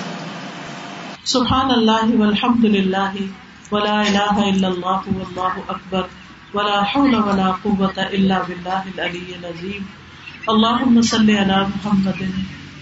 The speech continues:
وعلی آل محمد کما صلیت علی ابراہیم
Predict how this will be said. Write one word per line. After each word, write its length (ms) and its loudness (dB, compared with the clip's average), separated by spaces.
وعلی 300 2
آل 500 2
محمد 500 -8
کما 260 2
صلیت 520 2
علی 500 0
ابراہیم 540 -2